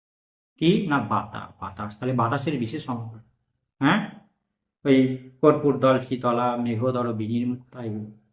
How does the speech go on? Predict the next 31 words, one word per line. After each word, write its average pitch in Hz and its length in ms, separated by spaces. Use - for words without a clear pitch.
বাতাসের 117 420
ভীষণ, 110 360
বাতা 113 340
মানে 127 160
কি? 131 120
বাতাস। 107 420
আর 180 280
কি 226 120
বলেছে? 233 340
আর 180 140
একটা 190 120
ভীষণ 196 260
আছে 202 180
কেতক 165 400
গন্ধিন, 131 340
যেটা 139 180
কেতকী 139 440
ফুলের 147 300
গন্ধ 123 280
বিশিষ্ট। 117 380
বর্ষাকালে 127 500
কেতকী 123 380
ফুলের 131 260
গন্ধের 123 300
সঙ্গে 143 300
সেই 139 180
বাতাস, 117 460
প্রবাহিত 127 400
বাতাস 123 440
যেন 139 160
মিশ্রিত। 127 460